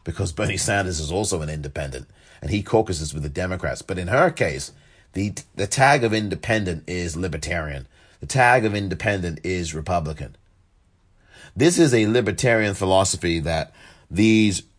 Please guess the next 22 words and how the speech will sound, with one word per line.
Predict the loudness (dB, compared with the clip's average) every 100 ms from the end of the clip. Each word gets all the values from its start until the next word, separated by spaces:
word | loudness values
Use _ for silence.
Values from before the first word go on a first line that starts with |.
| _ _ _ _ _ -8 2
governors | 4 6 2 0 -2 -4 -6 _ _ _ _ 0
and | 0 2
mayors | 4 4 4 0 -4
who | 2 4
are | 4
Republican | 2 4 4 4 -2 -2
in | -2 0 2
many | 2 2 2
of | 0 -2
these | -2 -2 0
states | 0 0 0
or | -2
in |
a | -2
few | -2 2 4
of | 2
these | 0 -2
states | -2 -2 -2 -2
and | -4
cities | -4 -4 -4 -2
are | 2 2 2
espousing. | -2 0 2 4 2 -4